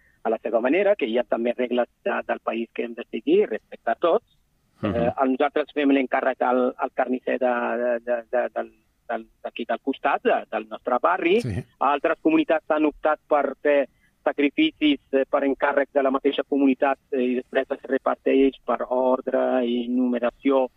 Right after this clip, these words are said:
Speaker 1: i nom de cada titular de família que ha encarregat aquest xai, i cadascú ho fa de, ho fem d'aquestes maneres des de
Speaker 2: Sí.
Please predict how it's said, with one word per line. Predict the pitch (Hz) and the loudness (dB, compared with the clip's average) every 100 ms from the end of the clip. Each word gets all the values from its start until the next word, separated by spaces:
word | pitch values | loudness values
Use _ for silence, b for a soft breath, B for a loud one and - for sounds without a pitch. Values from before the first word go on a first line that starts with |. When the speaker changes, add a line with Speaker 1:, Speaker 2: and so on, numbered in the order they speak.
| b b | b b
Speaker 1:
i | 117 | -2
nom | 131 123 | 0 0
de | 123 | -2
cada | - 127 127 123 120 _ _ | -2 0 2 2 0 _ _
titular | - 139 135 127 | -4 2 2 2
de | 131 | 0
família | 135 135 131 131 | 2 2 2 2
que | 131 | 0
ha | 123 | -2
encarregat | - 123 120 117 | -2 -4 -4 -4
aquest | 117 - - | -4 -6 -4
xai, | - 143 208 _ _ | -2 -2 -2 _ _
i | 156 | -2
cadascú | 170 143 131 - 120 156 147 | 0 -2 -4 -2 2 2 2
ho | - | 0
fa | 104 120 139 131 | -2 0 0 -2
de, | 117 110 107 _ _ | -4 -8 -8 _ _
ho | 113 107 | -12 -8
fem | 127 123 | -4 -4
d'aquestes | 127 123 113 - 123 | -2 -4 -6 -8 -10
maneres | 110 117 120 135 | -10 -6 -4 -4
des | - - | -8 -12
de | |
Speaker 2:
Sí. | 95 | -10